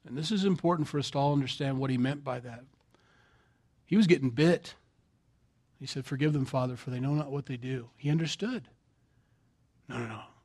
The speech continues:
You wait till their eyes are opened. You wait till their ears are opened. You wait. They're gonna see what this is all about. They're gonna see love for the first time.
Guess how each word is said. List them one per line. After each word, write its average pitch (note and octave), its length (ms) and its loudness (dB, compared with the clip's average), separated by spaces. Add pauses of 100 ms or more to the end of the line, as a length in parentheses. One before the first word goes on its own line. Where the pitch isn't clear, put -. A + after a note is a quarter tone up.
(120)
You C3 180 -2
wait C3+ 400 0
till C3+ 140 -4
their A#2+ 140 -4
eyes A#2+ 260 -2
are A#2+ 140 -10
opened. A2+ 380 -18
You A#2+ 120 -12
wait C3 320 -6
till C3 160 -4
their B2 140 -4
ears C3+ 280 2
are A#2+ 140 -6
opened. A#2+ 360 -14
You C3+ 140 -2
wait. C#3 280 0
They're C3 140 -4
gonna B2+ 180 -2
see C#3+ 240 -2
what A#2 140 -8
this A#2 200 -12
is A#2 140 -12
all A2+ 180 -12
about. B2 380 -12 (320)
They're C3+ 140 0
gonna C3 160 0
see C#3 180 -2
love C#3 280 4
for C#3 100 -10
the B2 100 -10
first C3+ 360 -6
time. C#3 300 -4